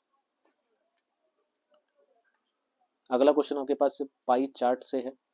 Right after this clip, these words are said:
तो जैसा कि आपको दे रखा है, यहाँ पर दिया गया है, "The following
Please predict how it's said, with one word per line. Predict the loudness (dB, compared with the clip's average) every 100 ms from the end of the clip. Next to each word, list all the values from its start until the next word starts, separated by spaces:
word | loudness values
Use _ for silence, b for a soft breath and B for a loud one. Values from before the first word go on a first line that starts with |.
| _ _ _ _ _ _ _ -10
तो | -4
जैसा | -4 -2
कि | 0
आपको | 0 0
दे | 0 2
रखा | 0 0
है, | -2
यहाँ | -2 -4 -4
पर | -2
दिया | -2 -2
गया | -2 -4 -6
है, | -10 _ _ _ _ _ _ _ _ _ _ _ -6
"The | -2
following | 0 2 2 2